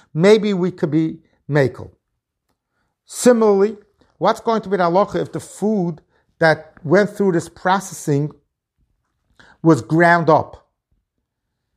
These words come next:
So the halacha is as follows. If the food that became also because of Bishul Akum, then you grind it up,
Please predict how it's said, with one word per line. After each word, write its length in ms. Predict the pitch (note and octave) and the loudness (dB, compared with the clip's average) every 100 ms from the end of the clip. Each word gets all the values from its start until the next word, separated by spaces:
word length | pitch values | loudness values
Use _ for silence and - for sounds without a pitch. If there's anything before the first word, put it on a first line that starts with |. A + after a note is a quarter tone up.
| _ | _
So 460 | - G3 F#3 F#3+ - | -4 2 2 0 -8
the 120 | D3 F3+ | -2 2
halacha 360 | F#3+ B3 B3 | 4 4 2
is 100 | F#3+ | -4
as 180 | F3+ - | -4 -6
follows. 640 | E3 C#3 G#2+ F2 - _ _ _ _ _ _ | -4 -4 -4 -10 -18 _ _ _ _ _ _
If 240 | C#4+ C#4+ - | -6 -4 -4
the 100 | G#3+ | -8
food 600 | - - G3+ F#3+ F#3+ - - | -8 -2 0 0 -4 -10 -4
that 400 | E3+ - - D3+ | -4 -4 -12 -8
became 420 | D#3 - F3+ F3+ | -6 0 0 0
also 280 | F3 F#3 F#3+ | 0 0 -2
because 320 | D#3+ - D#3 | -10 -4 -4
of 60 | C3+ | -4
Bishul 320 | E3 - D3 | -4 -6 -4
Akum, 480 | D3+ D#3 C3+ F2+ D2+ _ _ _ _ _ _ _ _ _ _ _ _ F3 | -2 -2 -4 -12 -14 _ _ _ _ _ _ _ _ _ _ _ _ 4
then 440 | G#3+ A3+ A3 F3+ _ _ _ _ _ _ _ _ _ _ _ _ _ | 4 4 -2 -12 _ _ _ _ _ _ _ _ _ _ _ _ _
you 160 | D#3 D#3 | -2 -2
grind 500 | - C#3 E3+ F3+ D#3+ | 0 2 2 2 0
it 120 | D3+ | 2
up, 400 | D#3+ B2 - - | 2 0 -6 -20